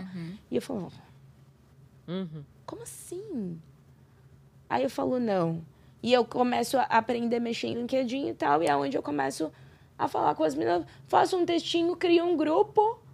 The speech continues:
Speaker 2: que na época eu nem sabia criar, falei pra minha irmã, "Me ajuda a criar um grupo aí."
Speaker 3: <laughs>
Speaker 2: Aí criei um grupo e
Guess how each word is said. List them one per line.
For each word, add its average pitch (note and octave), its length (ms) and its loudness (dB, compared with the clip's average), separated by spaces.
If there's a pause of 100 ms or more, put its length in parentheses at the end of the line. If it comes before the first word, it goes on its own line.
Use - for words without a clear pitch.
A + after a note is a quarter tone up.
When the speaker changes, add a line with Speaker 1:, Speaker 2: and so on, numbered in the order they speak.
(120)
Speaker 2:
que D#4 120 2
na C#4+ 180 4
época C#4+ 180 0
eu D4+ 40 4
nem F#4 120 4
sabia E4+ 260 2
criar, C#4+ 380 0
falei D4+ 160 -4
pra D4 80 -2
minha D4 140 2
irmã, C#4+ 200 -2
"Me D4+ 140 -2
ajuda F#4 260 -4
a D#4 40 -10
criar A#3 180 2
um B3+ 100 -2
grupo B3 300 -2
aí." C#4 360 4
Speaker 3:
<laughs> C4+ 540 -6
Speaker 2:
Aí - 140 4
criei F#4 240 8
um E4+ 100 4
grupo F#4 420 6
e B3 340 4